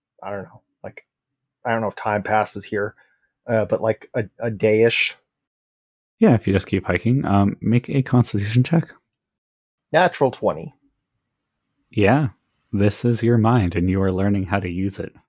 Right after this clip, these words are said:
Speaker 2: And you have, you're just like, "Why would I be tired?" And that works. <laughs>
Speaker 1: Yeah.
Speaker 2: And you make it to the edge of this valley. Um,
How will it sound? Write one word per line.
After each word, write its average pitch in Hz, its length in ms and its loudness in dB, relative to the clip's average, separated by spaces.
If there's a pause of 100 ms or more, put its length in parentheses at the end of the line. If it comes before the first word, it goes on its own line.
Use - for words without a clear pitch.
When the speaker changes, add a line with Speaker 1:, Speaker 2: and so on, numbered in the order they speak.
(1040)
Speaker 2:
And 95 520 0
you 95 260 0
have, 90 500 -4 (840)
you're 101 120 0
just - 200 -8
like, 98 240 -2
"Why 92 140 0
would 101 160 2
I 104 100 4
be 104 160 0
tired?" 107 460 -6 (2250)
And 95 200 0
that 92 160 0
works. 98 680 -4
<laughs> - 20 -4 (800)
Speaker 1:
Yeah. 117 260 0 (1000)
Speaker 2:
And 104 200 2
you 101 100 0
make 95 160 -2
it 113 120 -2
to - 100 -20
the 110 120 2
edge 107 140 2
of 110 80 -6
this 113 200 0
valley. 113 440 -2 (460)
Um, - 380 -2